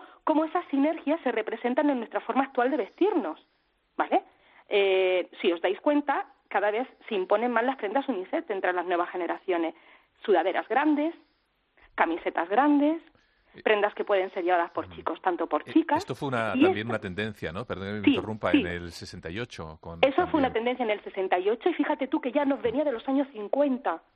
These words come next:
Speaker 1: ¿vale?
Speaker 2: Sí.
Speaker 1: ¿Sabes de quién la, la, la cogimos esta tendencia? De las mujeres aviadoras norteamericanas que en la Guerra Mundial hicieron un trabajo inmenso, espectacular, pero en la sombra,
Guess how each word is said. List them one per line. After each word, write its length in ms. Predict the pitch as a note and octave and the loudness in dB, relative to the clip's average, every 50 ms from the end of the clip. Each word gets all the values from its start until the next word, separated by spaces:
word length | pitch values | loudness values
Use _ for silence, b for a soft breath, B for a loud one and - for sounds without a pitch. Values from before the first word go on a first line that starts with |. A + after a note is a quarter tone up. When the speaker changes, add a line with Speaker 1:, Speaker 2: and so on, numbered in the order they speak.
| _ _ _ | _ _ _
Speaker 1:
¿vale? 240 | - F#3+ G3 A#3+ E4+ | 0 2 2 2 2
Speaker 2:
Sí. 60 | B B B _ - | B B B _ 2
Speaker 1:
¿Sabes 200 | C#4+ C#4 F4+ E4 | 2 2 4 2
de 100 | D4 C4+ | 0 0
quién 200 | - A#3 G3+ G3+ | 0 -2 -2 0
la, 180 | F#3 F3+ F3 - - | 0 0 0 -2 -2
la, 240 | G3+ F#3+ F#3 F3 D#3 | -2 0 0 0 0
la 120 | F#3+ F3+ | -2 -4
cogimos 340 | - F#3 F3+ - F#3 F3 F3+ - | -4 -6 -6 -4 -6 -6 -6 -8
esta 200 | F#3 - - F3+ | -12 -6 -4 -4
tendencia? 440 | - F3 F3+ F#3+ G#3+ B3 - - - - | -2 0 0 0 0 0 0 0 0 2
De 120 | G#3+ A3+ | 2 4
las 120 | G#3+ A3+ | 4 2
mujeres 520 | A#3+ A3 A3 G#3 G#3+ A3 - D4+ D#4+ F#4 - - | 0 0 -2 -2 -4 0 0 2 2 2 2 0
aviadoras 400 | D#4+ B3 B3 A#3 B3+ C#4+ D4 C#4 | 0 0 0 0 0 0 0 2
norteamericanas 920 | B3+ A#3+ A#3 - A3 G3 F#3+ F#3 F3+ F3+ - - - D4+ C4 A3 C4 - B B B B B - | 0 0 0 -2 -2 -2 -2 -2 -2 -2 0 0 0 2 2 2 0 -2 B B B B B 0
que 80 | B3+ | 2
en 100 | G#3 G#3 | 4 4
la 120 | G#3 G3+ G#3 | 4 4 2
Guerra 300 | C4 D#4+ F4+ F4+ - D4 | 0 0 0 0 -2 -2
Mundial 500 | B3 G#3+ G#3 G#3 B3 C#4 B3+ F3+ D3+ B B B B B B B | -4 -4 -4 -2 -2 -2 0 -2 -4 B B B B B B B
hicieron 480 | - A#3+ - - - D4+ D4+ C#4+ B3+ C#4+ | -4 -4 -2 2 4 4 6 6 6 6
un 100 | D#4+ D#4+ | 6 4
trabajo 360 | D#4+ C#4+ C4+ C#4+ C4 - A3+ G3 | 4 2 0 0 0 0 -2 -2
inmenso, 560 | F#3+ G#3 G#3+ C4+ D4+ C#4 C#4 - - F#3+ - | -2 -2 0 2 2 2 2 0 -2 -4 -4
espectacular, 800 | - G#3+ - G3+ - - - G3+ - - G#3 B3 C#4 G3+ - - - _ | -4 -4 -2 -4 -4 -2 -2 -2 0 2 2 2 2 0 -2 -6 -4 _
pero 200 | - C4+ A#3 E3+ | 2 2 2 2
en 80 | E3+ | 0
la 100 | E3 - - - | -2 -4 -2 0
sombra, 400 | D4 D4+ D4+ C4+ B3 C4 E4+ | 2 2 4 2 2 0 -2